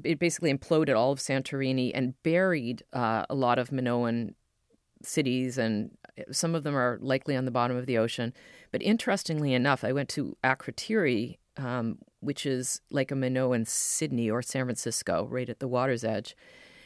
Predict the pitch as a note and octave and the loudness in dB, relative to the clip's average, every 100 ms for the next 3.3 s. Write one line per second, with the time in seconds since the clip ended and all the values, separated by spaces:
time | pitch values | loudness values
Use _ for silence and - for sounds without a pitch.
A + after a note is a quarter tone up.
0 | - F3 F3 F3+ F3+ E3+ D#3 D#3+ D#3+ - | 0 6 10 10 8 4 6 4 2 -4
1 | C3+ - F3 F3 D3+ C3+ D3 C#3 C#3 C3+ | -6 0 0 0 -2 -2 -2 2 2 0
2 | - C3 C3 B2 B2 D#3 C#3+ B2+ - C3 | 0 0 2 0 0 0 -2 -2 0 0
3 | C#3+ G#2+ - | 2 -2 -6